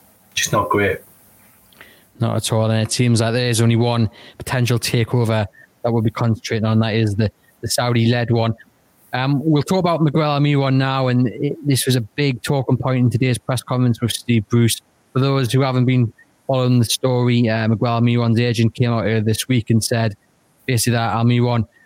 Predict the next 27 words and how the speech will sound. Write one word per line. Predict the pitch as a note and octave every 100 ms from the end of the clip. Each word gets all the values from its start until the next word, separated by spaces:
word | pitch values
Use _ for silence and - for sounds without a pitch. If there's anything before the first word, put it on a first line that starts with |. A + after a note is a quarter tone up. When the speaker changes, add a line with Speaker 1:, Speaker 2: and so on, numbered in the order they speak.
| _
Speaker 2:
was | B2
ready | A#2+ A#2
to | A2
leave | A#2 A2
in | G#2
January. | B2+ C3+ C#3 C3+
He | B2+
would | A2 A2
have | G2
gone | B2+ A#2+
earlier | A#2+ B2 A#2+ A#2
if |
it | A2
wasn't | A#2 G#2+ G#2+
for | A2+ G#2+ G2+ _
the | -
covid | - B2 A2+ A2 -
pandemic. | A2+ A2 B2+ B2+ A#2 - _ _ _ -
Um, | A2 G#2+
talks | - A#2+ G#2+
of | A2+
Atletico | G#2+ - A2 G#2 A2
Madrid, | G#2+ G2+ C#3+ C#3 A#2+
talks | - A2+ -
of | A2
Inter | G#2+ G#2 G#2+
Milan. | G#2+ A#2 B2 A2 G#2+